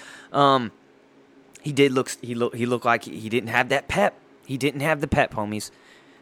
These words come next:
Um, it, it pains me. It pains me to say it.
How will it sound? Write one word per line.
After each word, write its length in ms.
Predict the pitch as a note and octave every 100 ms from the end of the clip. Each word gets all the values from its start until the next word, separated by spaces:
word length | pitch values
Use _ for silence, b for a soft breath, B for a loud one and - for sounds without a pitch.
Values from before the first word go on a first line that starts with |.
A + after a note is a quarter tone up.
| B -
Um, 520 | G#2 G#2+ G#2 G2 G2 - _ _ _ _ -
it, 200 | A#2+ -
it 160 | C#3 -
pains 380 | D#3+ E3 D3+ A2+
me. 180 | G2 F2 -
It 160 | A#2+
pains 340 | - D#3+ D#3+ C#3
me 140 | D3+
to 80 | B2+
say 320 | - D3
it. 100 | D3+